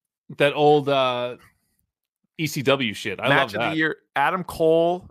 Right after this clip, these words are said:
Speaker 2: and Johnny Gargano did a two out of three falls. They might have done that twice,
Speaker 1: Is
Speaker 2: actually.
Speaker 1: Johnny Gargano the guy who does the dick move?
Speaker 2: No, that, that guy's not in N X T. I know who you're talking about. I, I don't know
Speaker 1: He
Speaker 2: his
Speaker 1: does
Speaker 2: name.
Speaker 1: the thing where the guy grabs his crank and he, like,
Speaker 2: <laughs>
Speaker 1: he, like, throws him.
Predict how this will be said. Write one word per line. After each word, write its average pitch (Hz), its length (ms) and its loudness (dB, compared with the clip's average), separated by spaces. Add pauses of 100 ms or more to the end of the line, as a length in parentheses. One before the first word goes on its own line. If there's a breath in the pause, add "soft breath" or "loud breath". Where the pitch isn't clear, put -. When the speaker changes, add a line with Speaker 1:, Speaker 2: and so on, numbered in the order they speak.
(120)
Speaker 2:
and 127 540 -4
Johnny 139 260 4
Gargano 117 600 4
did 107 200 -2
a 101 280 0
two 139 300 -4
out 127 60 4
of 117 100 0
three 113 220 -4
falls. 101 600 2 (260)
They 117 80 -8
might 170 100 -2
have 170 80 -6
done 107 80 -4
that 90 160 -8
twice, 107 320 -6
Speaker 1:
Is - 60 -18
Speaker 2:
actually. 147 180 -4
Speaker 1:
Johnny 180 380 4
Gargano 165 420 4
the 156 80 -2
guy 139 100 0
who 139 60 0
does 127 160 -4
the 117 80 -4
dick 113 220 -4
move? 131 260 -8 (720)
Speaker 2:
No, 127 440 2
that, 127 340 2
that 120 180 -2
guy's 123 200 2
not 113 180 4
in 104 120 -4
N 107 120 -4
X 101 160 -8
T. 95 360 -6
I 113 100 -2
know 117 100 0
who 123 60 -2
you're 117 100 -2
talking 101 300 0
about. 95 520 0
I, 92 60 0
I - 40 0
don't 107 160 -2
know 107 80 0
Speaker 1:
He 104 60 0
Speaker 2:
his 95 60 -2
Speaker 1:
does 147 140 4
Speaker 2:
name. 90 80 0
Speaker 1:
the 87 60 -4
thing 131 160 2
where 131 100 0
the 123 60 2
guy 120 160 2
grabs 120 300 0
his 110 100 -12
crank 123 360 -2
and 120 60 -8
he, 113 80 -6
like, 110 140 -2
Speaker 2:
<laughs> - 880 -2
Speaker 1:
he, 139 60 -12
like, 123 240 -4
throws 117 220 -2
him. 123 100 -10